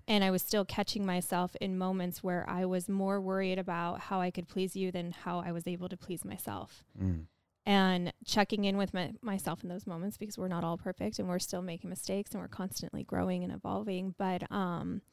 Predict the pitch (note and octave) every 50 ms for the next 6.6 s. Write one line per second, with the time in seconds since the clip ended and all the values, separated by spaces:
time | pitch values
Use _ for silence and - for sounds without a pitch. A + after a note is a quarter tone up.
0 | _ _ - - - - - G3 G3 G3+ G3+ - G#3 G3 - G3+ A3 A#3+ A#3 -
1 | G3 E3 E3+ - F3 E3 F3 - G3 F#3 F3 F#3 F#3 F#3 F3+ F3+ E3+ - - -
2 | - - - - _ _ _ - G3 F#3+ F#3+ F#3 - - G3+ G3 G3+ G3+ A3 G#3
3 | G3 F#3+ G3 G3+ G#3+ A#3 B3+ A#3+ A3 - - - F#3+ F3+ F3+ F#3 - F#3 F#3 F3+
4 | - F3+ - F3+ F3+ F3 F3 - - - - - - F#3+ _ _ _ _ - G#3+
5 | - G3+ G3 F#3+ F#3+ G3 G3 G3 G3+ G3+ G3 - - - F#3 - - - - F#3
6 | F#3 - - - F#3 F#3 F3+ F3 F3 F3 G3 -